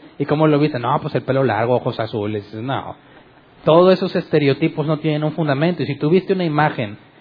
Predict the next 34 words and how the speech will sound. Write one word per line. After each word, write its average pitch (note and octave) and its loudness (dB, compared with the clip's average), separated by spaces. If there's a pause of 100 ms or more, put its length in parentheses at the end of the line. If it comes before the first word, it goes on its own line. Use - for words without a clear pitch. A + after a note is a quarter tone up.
(220)
con C3+ 2
un F3 2
estereotipo C#3 0 (340)
de C3+ 4
esos, F3 2
pues B2+ -4 (540)
tampoco D3 -2
le D#3 0
puedes D#3 0
dar D#3 -2
seriedad, D3 0
¿verdad? A2 -4
No, C3+ -2
no C#3 -2
habría C#3+ 0
una C#3+ 0
razón, C#3+ -2
¿no? A2 -12
Número C#3 -2
tres, C#3 0 (840)
supongamos C#3+ 2
que C#3 0
sí D#3 0
viene E3 2
vestido D#3 2
según C#3 0
la B2+ 4
época A#2+ -4 (400)
y A#2+ -8
que A#2 -4
hay A#2+ 0
forma C#3+ 0
de B2 -2
verificarlo. A2 -4